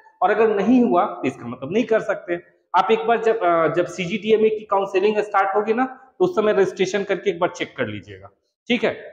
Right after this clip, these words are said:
चलिए, अ, संध्या, संध्या, संध्या ट्रिपल एट सेवन, उन्होंने पूछा है, पूछा है कि "In सीजी bond free government बीडीएस college कौन सी है?" देखिए, जितने भी बीडीएस कॉलेजेस हैं ना, उन सब में service, अ, bond नहीं है,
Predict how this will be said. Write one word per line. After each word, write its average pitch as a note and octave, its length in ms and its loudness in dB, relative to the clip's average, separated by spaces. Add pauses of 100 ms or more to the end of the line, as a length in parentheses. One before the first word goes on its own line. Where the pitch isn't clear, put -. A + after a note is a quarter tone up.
(180)
चलिए, B2 260 2 (400)
अ, D#3 40 -2
संध्या, G3 720 0
संध्या, G#3+ 680 2
संध्या F#3+ 500 2 (360)
ट्रिपल G3+ 280 2
एट G3+ 120 4
सेवन, G3+ 340 0
उन्होंने G#3 280 2
पूछा F3 240 0
है, D#3 100 0 (120)
पूछा E3 240 -2
है - 400 -6
कि G3+ 160 -2
"In G#3+ 80 2
सीजी G#3+ 420 -2
bond G#3 240 2
free A3 200 -2
government F#3+ 440 2
बीडीएस G3+ 360 -2
college F#3+ 340 2 (340)
कौन F#3+ 300 0 (320)
सी F3 160 -2
है?" C3 140 -2 (460)
देखिए, A#3 340 2
जितने B3 380 0
भी B3+ 160 2
बीडीएस A3+ 400 0
कॉलेजेस G#3+ 500 2
हैं G#3 140 -4
ना, F#3 120 -6 (120)
उन F3+ 60 -8
सब A3 240 -2
में A3+ 100 2
service, G#3 520 -2 (520)
अ, E3 120 4 (100)
bond F3 260 4
नहीं B2+ 340 0
है, G2 160 -8